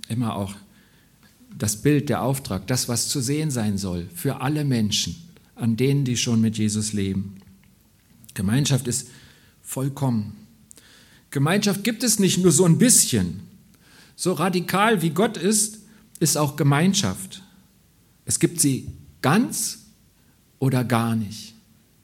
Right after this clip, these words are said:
An vielen Stellen gibt sich Jesus Mühe, den Menschen zu erklären, dass man ihn nicht ein bisschen haben kann. Das Gleichnis von den zehn Jungfrauen, die Worte an Laodicea,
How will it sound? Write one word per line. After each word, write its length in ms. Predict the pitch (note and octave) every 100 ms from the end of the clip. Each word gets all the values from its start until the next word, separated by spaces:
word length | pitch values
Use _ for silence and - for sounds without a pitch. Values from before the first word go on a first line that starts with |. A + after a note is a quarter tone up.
| _ _ _ _ _ _
An 100 | A2+
vielen 240 | A2 F#3 E3+
Stellen 400 | - F#3 G3+ F#3
gibt 180 | D#3+ -
sich 200 | C#3+ D#3+
Jesus 340 | D3+ F3 -
Mühe, 260 | D#3+ A#3 F#3
den 200 | B2+ C3
Menschen 380 | E3 G#3+ G#3+ -
zu 140 | D3+
erklären, 680 | B2+ - D3 G3 D#3 G#2+ - - - - - - _ -
dass 160 | C#3
man 140 | D#3+ D3+
ihn 140 | E3+
nicht 180 | D#3 C#3
ein 100 | C#3+
bisschen 520 | D3 C4 - C3 G2+
haben 320 | F#2 F2+ F2
kann. 220 | - F2 E2 - _ _ _ _
Das 100 | -
Gleichnis 340 | A#2+ A2 B2+
von 140 | - B2
den 120 | C3+
zehn 260 | - E3 D#3
Jungfrauen, 800 | E3 F3 E3+ C#3+ C3+ C#3 C3 C3 - - - _ _ _ _ _ _ _ _ C3
die 120 | A2+
Worte 240 | C#3+ C#3+
an 80 | B2+
Laodicea, 920 | B2+ C#3 C#3+ C#3+ E3+ E3 D#3+ C#3+ C3+